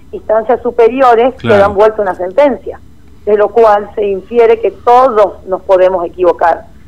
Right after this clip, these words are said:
Speaker 1: pero nada justifica que no podamos ser escuchados y de última respondidos
Speaker 2: Mm.
Speaker 1: para que podamos ver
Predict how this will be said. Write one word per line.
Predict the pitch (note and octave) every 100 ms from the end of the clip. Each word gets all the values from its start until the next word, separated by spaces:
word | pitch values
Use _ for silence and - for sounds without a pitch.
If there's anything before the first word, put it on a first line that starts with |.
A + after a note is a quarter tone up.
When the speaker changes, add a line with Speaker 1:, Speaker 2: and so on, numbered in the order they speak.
| - -
Speaker 1:
pero | G3+
nada | G3 G#3+ A#3+
justifica | - G#3 F#3 - G3 F#3+ G#3 B3 C#4 - - - - -
que | G3
no | G3+ A3
podamos | A3 A3 C4 B3+ - - - -
ser | B3 B3+
escuchados | - G#3+ A3+ B3 D4 D4 -
y | A3
de | G3+
última | A#3 - A#3+ G#3+
respondidos | G#3+ G#3+ A3+ G#3+ A3 D4 C4 C4+ C#4 -
Speaker 2:
Mm. | A#2+ A2+ G#2 F2+ - -
Speaker 1:
para | A3+ G3+ A3
que |
podamos | G3+ G#3 G#3 A#3+ G3+
ver | G#3+ C4+